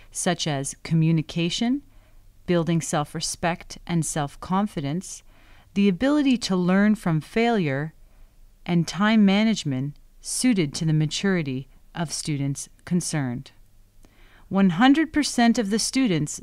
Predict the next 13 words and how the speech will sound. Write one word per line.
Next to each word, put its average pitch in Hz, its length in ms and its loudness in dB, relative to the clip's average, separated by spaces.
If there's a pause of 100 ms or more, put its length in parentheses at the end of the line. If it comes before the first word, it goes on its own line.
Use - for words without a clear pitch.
felt - 560 0
that 170 160 -8
the 175 80 -4
social 247 480 -2
side 165 380 -2
of 160 100 -6
school 151 560 -2 (300)
was 180 260 0
as 160 240 -2
important 160 800 2
as 170 260 -4
academic 156 680 -2
activities. - 880 -8